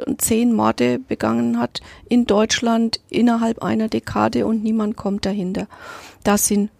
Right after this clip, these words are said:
viele Fehler gemacht worden. Das ist wie ein Zahnrad ineinander gegangen, die Fehler, und die haben diese Morde erst ermöglicht. Das ist für uns Ansporn, da nicht nachzulassen. Es sind zehn Menschen gestorben. Da kann man nicht einfach zusehen und sagen,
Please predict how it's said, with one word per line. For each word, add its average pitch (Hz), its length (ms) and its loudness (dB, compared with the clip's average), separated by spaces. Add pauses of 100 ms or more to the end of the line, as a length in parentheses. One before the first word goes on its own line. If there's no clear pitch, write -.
viele 262 420 2
Fehler 233 320 0
gemacht 208 480 -4
worden. 214 180 0
Das 196 160 -4
ist 208 200 -4
wie 233 120 2
ein 233 120 2
Zahnrad 233 560 2
ineinander 214 540 2
gegangen, 226 520 -2
die 220 100 -2
Fehler, 208 400 0 (380)
und 214 200 2
die 208 120 2
haben 196 300 0 (140)
diese 220 520 0
Morde 202 320 -2
erst - 360 -4
ermöglicht. 185 760 -6 (320)
Das - 180 -6
ist 240 140 -2
für - 260 -2
uns 226 320 -2 (320)
Ansporn, 233 800 2
da 220 180 4
nicht 214 200 2
nachzulassen. 233 720 0
Es - 100 -2
sind 214 220 -2
zehn 240 300 4
Menschen 226 340 0
gestorben. 214 500 -2 (360)
Da 208 100 0
kann 196 280 -2
man 220 200 2
nicht 214 240 -4
einfach 214 400 -2
zusehen 226 560 0 (280)
und 196 160 0
sagen, 208 320 2